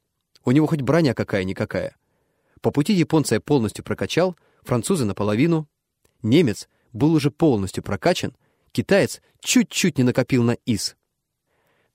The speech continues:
До своих я не добрался. Все же вспомнил, что бомбы обычно падают куда попало,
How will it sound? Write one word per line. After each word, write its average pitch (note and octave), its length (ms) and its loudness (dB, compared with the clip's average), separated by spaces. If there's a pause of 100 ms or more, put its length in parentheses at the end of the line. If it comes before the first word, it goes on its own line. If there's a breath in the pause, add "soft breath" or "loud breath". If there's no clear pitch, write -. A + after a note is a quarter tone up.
До A#2+ 140 -2
своих C3+ 400 0
я B2 120 2
не D3 100 2
добрался. C#3 540 0 (380)
Все - 200 0
же C3 100 0
вспомнил, C3 480 0
что - 180 -6
бомбы G#2+ 460 0 (280 soft breath)
обычно C3 420 0
падают C#3 320 2
куда B2 220 0
попало, A2+ 480 -2